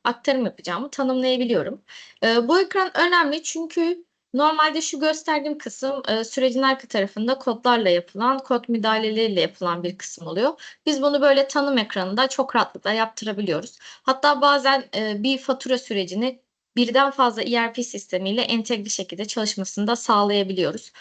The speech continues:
Bu son adımında da olabilir, e, ortadaki ya da başlangıç adımında da olabilir. Herhangi bir adımda herhangi bir E R P sistemini çağırıp fatura bilgisini,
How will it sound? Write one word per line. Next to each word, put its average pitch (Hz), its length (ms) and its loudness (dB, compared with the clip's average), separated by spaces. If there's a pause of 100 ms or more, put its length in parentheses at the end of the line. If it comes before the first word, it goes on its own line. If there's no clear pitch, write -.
(180)
Bu 247 120 -4
son 269 260 2
adımında 240 520 4
da 185 60 2
olabilir, 175 560 0 (340)
e, 196 220 4
ortadaki 240 840 0 (200)
ya 202 160 0
da 208 180 0
başlangıç 226 540 0
adımında 202 460 -2
da 160 60 -2
olabilir. 185 320 2
Herhangi 240 480 2
bir 180 80 0
adımda 180 360 -2
herhangi 226 480 0
bir 196 180 -4
E 202 120 2
R 196 80 -2
P 208 100 -6
sistemini 170 540 -8
çağırıp 208 500 -2 (220)
fatura 247 360 2
bilgisini, 180 680 -6